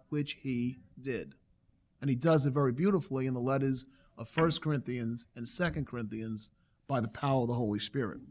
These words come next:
"For we are not as so many peddling the word of God, but as of sincerity, but as from God we speak in the sight of God and Christ."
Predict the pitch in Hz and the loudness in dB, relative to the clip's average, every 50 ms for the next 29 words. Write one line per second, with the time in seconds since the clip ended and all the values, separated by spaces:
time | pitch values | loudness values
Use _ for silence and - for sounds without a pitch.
0 | - _ _ _ _ _ _ _ _ _ _ _ _ _ _ _ _ _ _ _ | -20 _ _ _ _ _ _ _ _ _ _ _ _ _ _ _ _ _ _ _
1 | _ _ _ _ _ _ _ _ _ _ _ _ _ _ _ _ _ _ _ _ | _ _ _ _ _ _ _ _ _ _ _ _ _ _ _ _ _ _ _ _
2 | _ _ _ _ _ _ _ _ - 151 151 160 214 254 240 220 202 196 202 196 | _ _ _ _ _ _ _ _ 6 8 10 12 12 12 12 12 12 12 12 12
3 | 196 196 196 190 190 185 180 175 - - - 190 180 180 175 180 175 175 170 165 | 12 12 12 12 12 10 10 8 8 8 8 10 10 12 12 10 10 10 8 6
4 | 165 - - - 185 180 180 175 170 165 156 147 147 156 160 160 156 143 131 131 | 6 4 6 6 8 10 10 10 10 10 8 8 8 8 8 8 8 6 6 6
5 | 147 147 143 139 135 131 131 131 135 - _ _ _ _ _ _ _ - - _ | 6 6 6 6 4 2 2 0 -2 -8 _ _ _ _ _ _ _ -20 -20 _
6 | _ 147 156 - - - - 170 180 190 208 185 180 196 170 147 - 170 165 147 | _ 4 4 4 4 2 6 8 10 10 10 10 8 8 6 6 6 6 6 6
7 | - - 185 196 208 196 175 139 110 82 85 - - - _ _ _ _ _ _ | 8 8 8 10 10 10 8 8 6 2 0 -4 -8 -16 _ _ _ _ _ _
8 | _ _ _ 139 147 170 180 185 190 180 - - - 175 160 151 139 160 165 165 | _ _ _ 8 8 10 10 10 8 8 6 6 6 8 8 8 8 8 8 10
9 | 160 156 156 151 156 143 143 147 147 135 - - - - 180 175 170 156 160 143 | 10 10 8 8 8 8 8 6 8 8 6 4 4 6 6 8 8 6 4 2
10 | 143 139 131 - - 165 156 156 156 156 156 147 131 117 135 131 127 120 123 139 | 0 0 0 2 2 4 4 4 4 4 4 2 2 0 0 0 0 0 0 -2
11 | 135 - - 208 240 226 165 104 78 80 - - - - | -4 -2 2 4 4 4 4 2 0 -4 -6 -8 -8 -14